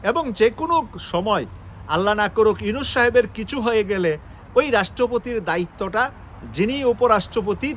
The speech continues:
তিনিই চালাবেন পরবর্তী রাষ্ট্রপতি নির্বাচন হওয়া পর্যন্ত।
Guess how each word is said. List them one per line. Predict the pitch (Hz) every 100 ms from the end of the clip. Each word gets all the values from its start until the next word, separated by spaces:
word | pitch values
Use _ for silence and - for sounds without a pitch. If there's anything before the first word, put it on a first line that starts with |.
| -
তিনিই | 220 214 285
চালাবেন | - 185 190 175 170 131 - - - -
পরবর্তী | 220 277 294 - 262
রাষ্ট্রপতি | 185 165 185 160 156
নির্বাচন | 143 143 143 143 - 135
হওয়া | 120 139 135
পর্যন্ত। | 175 233 247 226 170 -